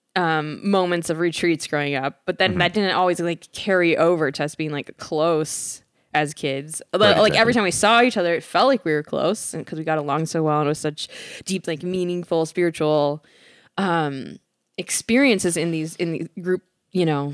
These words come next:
Speaker 2: Yeah, but not, like,
Speaker 1: dynamics.
Speaker 2: sustained conversations
Speaker 1: Yeah,
Speaker 2: across
Speaker 1: yeah,
Speaker 2: the
Speaker 1: yeah.
Speaker 2: years. Yeah.
Speaker 1: Uh, then, like, you being aware of my ministry, so that's, like, a different sort of
Speaker 2: Yeah, it's a different piece, right? Like, these,
Speaker 1: Yeah.
Speaker 2: these,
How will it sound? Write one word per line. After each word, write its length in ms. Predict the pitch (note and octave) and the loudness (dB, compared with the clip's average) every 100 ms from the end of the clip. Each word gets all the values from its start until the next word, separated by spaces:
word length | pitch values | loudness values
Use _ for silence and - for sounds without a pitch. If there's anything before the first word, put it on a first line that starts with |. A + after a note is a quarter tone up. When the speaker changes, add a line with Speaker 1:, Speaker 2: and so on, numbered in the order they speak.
| E3+ | -4
Speaker 2:
Yeah, 160 | D#3 C#3 | 2 2
but 160 | E3+ B2 | 2 2
not, 160 | A#2+ | 2
like, 140 | A#2 D#3+ | 2 4
Speaker 1:
dynamics. 240 | A#3 A#3+ | 4 4
Speaker 2:
sustained 720 | D3 A#2 - - A2+ A2 F#2 | 4 4 4 2 2 2 0
conversations 720 | - G#2+ F2+ E2+ G2+ F2+ F2+ A#2 | 0 0 0 0 -2 -2 -2 0
Speaker 1:
Yeah, 120 | C#3 | 2
Speaker 2:
across 160 | F#2+ F#2+ | 2 2
Speaker 1:
yeah, 160 | G2 | 0
Speaker 2:
the 40 | E2+ | -2
Speaker 1:
yeah. 140 | G2 - - | -2 -2 -4
Speaker 2:
years. 120 | G#3 _ | -8 _
Yeah. 200 | E2 - - _ _ _ _ _ _ G3+ | -8 -8 -14 _ _ _ _ _ _ 0
Speaker 1:
Uh, 540 | F3+ E3+ D#3+ D3 F#2 - - | 2 2 0 -2 -4 -8 -2
then, 260 | G3 G3 | 0 2
like, 420 | F#3 E3+ E3 - _ _ _ _ _ _ _ _ _ _ G3+ | 0 -2 -4 -14 _ _ _ _ _ _ _ _ _ _ -2
you 260 | G3+ A#3 | 2 4
being 200 | G#3 G#3 | 4 2
aware 280 | F3+ F3 F#3 | 2 2 4
of 100 | E3+ | 2
my 100 | D#3 | -2
ministry, 960 | D3+ G3 C#4 B3 - E3 C3+ C3+ D3 F#3 F#3+ - | 0 2 2 2 0 0 0 -2 -4 -8 -16 -2
so 120 | G3 | 2
that's, 200 | F3+ F#3 | 4 4
like, 140 | F3 | 0
a 60 | D#3+ | -2
different 400 | D#3 F3 F3 - | -4 -6 -4 -4
sort 160 | E3+ D#3 | -2 0
of 320 | C#3 D3 D#3+ _ _ _ _ _ _ _ _ _ _ _ _ _ _ _ _ _ | -2 -4 -12 _ _ _ _ _ _ _ _ _ _ _ _ _ _ _ _ _
Speaker 2:
Yeah, 100 | - | 0
it's 100 | C#3 | 0
a 40 | G#2 | 0
different 280 | A2 G2 | -2 -2
piece, 180 | A#2+ G2 | -4 -4
right? 120 | F2+ | -2
Like, 140 | F#2+ F2+ | -4 0
these, 100 | A#3+ | 2
Speaker 1:
Yeah. 280 | A#3+ - F3 | 2 0 -4
Speaker 2:
these, 300 | G#2 - | -6 -6